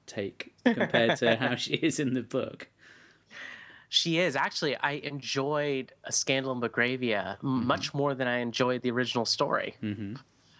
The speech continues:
Speaker 2: Uh, uh, A Scandal in Belgravia was brilliantly done.
Speaker 1: Mm-hmm.
Speaker 2: And, and it, and it did bring the, um, the, the Moriarty piece into it as well.
Speaker 1: Yeah.
Speaker 2: Um,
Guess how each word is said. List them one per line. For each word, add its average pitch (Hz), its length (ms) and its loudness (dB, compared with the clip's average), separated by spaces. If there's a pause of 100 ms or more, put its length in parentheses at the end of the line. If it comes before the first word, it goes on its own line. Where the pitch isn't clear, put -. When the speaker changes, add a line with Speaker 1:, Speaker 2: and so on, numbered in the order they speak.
(120)
Speaker 2:
Uh, 113 560 2 (180)
uh, 117 280 2
A - 80 -4
Scandal 156 360 2
in 131 60 -4
Belgravia 127 500 0
was 101 140 -6
brilliantly 139 1040 -2 (160)
done. 95 260 0 (280)
Speaker 1:
Mm-hmm. 107 240 -6 (300)
Speaker 2:
And, 135 240 2
and 135 200 2
it, 123 200 0
and 127 120 -2
it 123 120 -2
did 151 260 2
bring 143 280 2
the, 117 300 2 (560)
um, 110 680 0 (560)
the, - 240 -4 (100)
the 135 140 2
Moriarty 127 540 0
piece - 280 -2
into 117 280 -2
it 107 80 -2
as 98 120 -4
well. 120 440 0 (180)
Speaker 1:
Yeah. 104 180 -6 (760)
Speaker 2:
Um, 113 520 -2